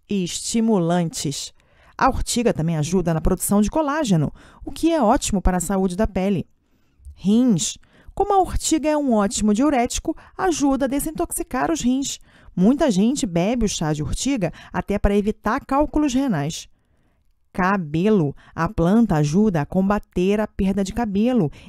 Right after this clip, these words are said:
eliminar a caspa e a deixar os fios mais brilhantes e fortes. Problemas circulatórios. Ela ajuda a controlar o colesterol ruim, pois é rica em clorofila, o que é muito bom para o sistema circulatório.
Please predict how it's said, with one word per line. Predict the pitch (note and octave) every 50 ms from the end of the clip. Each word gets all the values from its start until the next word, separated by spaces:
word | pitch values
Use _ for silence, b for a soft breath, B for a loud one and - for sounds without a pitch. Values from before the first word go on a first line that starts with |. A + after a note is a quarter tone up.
| B B
eliminar | F#3+ G3+ G#3 G#3+ A3+ G#3+ F3 D3 C#3 C#3+
a | D3+ F#3+
caspa | A#3+ - B3 C#4 D4 A#3 - - - D#3 - b b b b b b
e | F4 F4+
a | F4
deixar | D#4+ C#4 D4 A#3+ G#3+ - - B3+ B3+ C4 B3
os | B3+ A3+ -
fios | - - - B3+ B3+ B3+ B3 -
mais | G3 G3 G3 G3 G3+ A3 G3+
brilhantes | G3+ A#3 A#3 G#3 F3+ F3 F#3+ G#3 G#3+ G#3+ - - A3+ A3 G3 G3
e | F#3+
fortes. | - - - E3+ D#3+ D#3+ D#3 - - - - D3+ - - - _ _ _ _ _
Problemas | - F3+ F3+ E3 C#3+ D#3 E3 G3 G#3 G#3+ G#3 G3+
circulatórios. | - - G#3+ F#3+ - G#3 A3+ A#3+ B3 B3+ - - G3 F#3+ G#3 G#3 F3+ G#2+ - - - b b b b b b -
Ela | E3+ E3+ E3
ajuda | D#3+ D3+ D#3 F#3 F3 D#3 D#3
a | D#3
controlar | - - A3 A#3+ C#4+ D4+ - - F4 E4+ C#4+ A3 G3+ F#3+ F#3+ F#3
o | F#3
colesterol | - - F#3 F3 F3 E3+ - - E3 D#3+ D#3+ D#3+
ruim, | E3+ G3+ A3 G#3+ G3 F#3 F3+ G3 b b b b b
pois | - F#3+ G3 F3+
é | G3+
rica | E3+ D3 D#3+ G3+ G#3 - - G#3
em | G#3 G#3
clorofila, | G#3 - G#3+ B3+ D4 E4+ E4+ F4 D#4+ - - - A#3 A3+ G#3+ F3 C#3 - b b b b b b b
o | - F4+
que | A#3 - F4+
é | F4
muito | D4+ A#3+ G3+ F#3 F#3 A3 B3+ - E4+
bom | A#3 E3+ D#3 F3+ G#3+
para | A3 C#4+ D4
o |
sistema | D4 - - - D4 C#4+ C#4
circulatório. | G#3+ - C4 - - D4+ D#4 D#4+ G3+ - D4+ A3+ G#3 G#3 G#3+ G#3